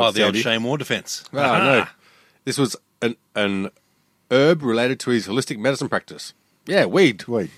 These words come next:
Speaker 3: yep.
Speaker 2: That's what it was.
Speaker 1: Yeah.
Speaker 2: It was not a diuretic. Uh, Ricky was suspended for the entire season.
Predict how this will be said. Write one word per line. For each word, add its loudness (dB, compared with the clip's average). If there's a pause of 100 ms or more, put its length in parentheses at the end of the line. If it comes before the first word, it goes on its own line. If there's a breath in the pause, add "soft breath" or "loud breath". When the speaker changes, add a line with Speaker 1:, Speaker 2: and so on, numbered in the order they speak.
Speaker 3:
yep. -6
Speaker 2:
That's -8
what 0
it 0
was. -2
Speaker 1:
Yeah. -20
Speaker 2:
It -12
was -6
not 2
a -2
diuretic. 0 (880 soft breath)
Uh, -2
Ricky -2
was 2
suspended -4
for -12
the 0
entire -2
season. -4